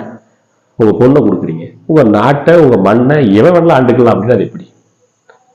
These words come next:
நம்மை விட நம்ம நாடு முக்கியமானது தானே நமக்கு, நம்மை விட நம்ம நாடு முக்கியமானது தானே. சரி, அது நான் ரெண்டு முறை சொல்றேன், ஏன்னு உங்களுக்கு புரிஞ்சிருக்கும். சிலருக்கு நாட்டை விட,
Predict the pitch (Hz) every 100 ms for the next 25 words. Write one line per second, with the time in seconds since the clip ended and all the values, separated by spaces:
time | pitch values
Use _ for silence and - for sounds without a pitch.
0 | _ _ _ _ _ - 156 - 127 143
1 | 139 175 147 113 104 139 127 - 135 131
2 | 110 90 87 87 85 - 107 123 _ _
3 | _ _ _ _ _ _ - 104 143 156
4 | 190 185 135 160 165 131 180 156 123 98
5 | 92 104 76 - _ _ _ - _ _
6 | _ _ _ - 76 71 - - - -
7 | - - 98 104 127 127 156 139 127 127
8 | 107 131 131 127 113 - 127 113 92 123
9 | 135 143 151 135 156 127 107 143 - 131
10 | 123